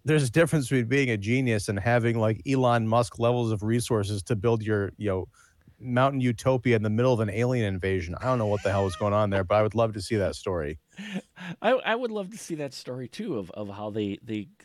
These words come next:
Speaker 2: but that's the thing too. I, I would love to see the story of,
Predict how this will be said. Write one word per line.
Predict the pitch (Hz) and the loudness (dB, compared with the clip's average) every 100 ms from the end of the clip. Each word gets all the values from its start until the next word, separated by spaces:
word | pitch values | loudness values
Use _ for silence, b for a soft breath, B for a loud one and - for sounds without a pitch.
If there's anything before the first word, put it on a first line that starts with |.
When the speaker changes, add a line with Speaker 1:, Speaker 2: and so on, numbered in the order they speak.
| - | -20
Speaker 2:
but | 107 170 | -6 -4
that's | 190 185 | -2 -4
the | 170 | -6
thing | - 226 143 | -6 -6 -6
too. | 214 302 | -4 -2
I, | 120 - | -2 -4
I | 147 | -4
would | 156 135 b b b - | -6 -8 b b b 0
love | 165 196 | 2 2
to | 175 | -2
see | - 190 | -4 -4
the | 151 | -4
story | - - 143 151 143 131 | -6 -4 -2 -2 -2 -2
of, | 120 123 113 - | 0 0 -2 -10